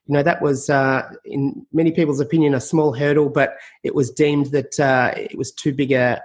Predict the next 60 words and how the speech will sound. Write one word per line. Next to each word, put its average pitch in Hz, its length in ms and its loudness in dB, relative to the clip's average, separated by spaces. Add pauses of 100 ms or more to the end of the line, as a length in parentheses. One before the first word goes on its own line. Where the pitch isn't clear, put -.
(120)
a 127 100 -8
challenge, 131 560 0 (320)
uh, 131 160 2
in 131 120 2
terms 131 280 0
of 120 80 -2
getting 127 220 2
these 123 140 0
vaccines 127 480 -2
out 131 160 0
there. 123 100 -4
So 135 140 -2
that 131 200 -2
wasn't, 127 460 -2 (380)
um, 120 520 0
progressed. 131 680 -2
So, 139 160 2
you 120 80 -2 (240)
know, 143 100 2
we 143 100 0
have 180 140 0
such 180 220 0
a 135 40 0
rigorous 139 340 0
process 139 440 -2
that 139 100 -4
unfortunately 131 500 -2
some 131 200 -2
of 127 80 -2
these 123 160 -2
vaccines, 131 640 -2
and, 123 160 -2 (180)
and 135 100 2
there 135 120 4
are 131 40 2
now 147 180 2
four 151 380 2
really 127 280 2
promising 135 480 -2
candidates 135 420 0
that - 140 -6
made 127 100 -2
it 123 60 -2
into 117 160 0
clinical 127 380 -4
trials, 123 580 -2 (380)
uh, 117 320 0
that 127 80 -2
have 117 120 -4
been 127 120 0
abandoned. 117 500 -4
So 156 100 0
I've 165 80 0
been 165 120 2
overseeing 160 400 0
those 156 200 2
four 160 160 0
trials 151 380 0
directly, 151 500 0
and 131 200 0